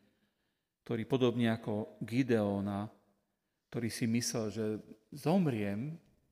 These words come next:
tak nás povzbudzuje: „Pokoj s tebou, neboj sa, nezomrieš.“ To je vzácne uistenie pre každého, kto poznáva Krista ako svojho spasiteľa.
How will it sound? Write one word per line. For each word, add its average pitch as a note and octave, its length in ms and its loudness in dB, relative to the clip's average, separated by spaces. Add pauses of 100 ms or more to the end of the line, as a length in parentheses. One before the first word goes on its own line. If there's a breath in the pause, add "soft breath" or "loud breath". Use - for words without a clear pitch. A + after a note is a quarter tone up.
(960)
tak B2+ 240 -2
nás C3+ 240 2
povzbudzuje: G#2+ 1040 2
„Pokoj F3 400 -2
s - 160 -4
tebou, G#2 400 -8 (720)
neboj E3 480 0
sa, A#2+ 320 -10 (800)
nezomrieš.“ G2+ 720 -6 (1300 soft breath)
To - 80 -8
je B2+ 160 0
vzácne E3+ 480 6
uistenie D3+ 800 4
pre C3 240 6 (360 loud breath)
každého, C#3+ 760 4
kto B2 240 2
poznáva D3 680 6
Krista B2 500 -2
ako A#2+ 160 -6
svojho A#2 400 -2
spasiteľa. A2+ 840 -8